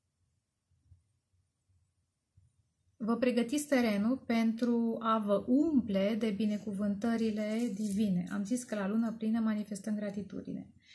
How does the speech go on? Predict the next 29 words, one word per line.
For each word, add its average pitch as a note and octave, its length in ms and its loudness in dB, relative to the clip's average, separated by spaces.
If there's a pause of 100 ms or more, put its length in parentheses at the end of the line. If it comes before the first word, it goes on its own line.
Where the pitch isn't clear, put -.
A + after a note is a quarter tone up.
(360)
Și - 120 -6
atunci, C4+ 320 2
eliberările C4+ 920 2 (120)
în A#3+ 120 0
ce B3+ 160 -4
constau? - 720 0
Eu C4 200 2
așa B3 240 -2
le A3+ 120 -2
fac. - 460 -12 (1000)
Lumânare, A#3 680 4 (1600)
nu G#4+ 200 -2
țin C4+ 220 4
cont, A#3 480 2
uh, G#3 360 -2
atât A3+ 280 -6
de G#3+ 80 -2
mult G#3+ 240 -2
de F#3+ 120 -4
culoare, G#3+ 500 -2
dar E3 260 -4
dacă F3 300 -4
voi G3+ 480 0
vreți A#3+ 500 0
să F3+ 100 -4
fiți, G#3+ 520 -4
uh, G3+ 120 -4
exagerați, G#3+ 1200 -2
uh, D4+ 380 -2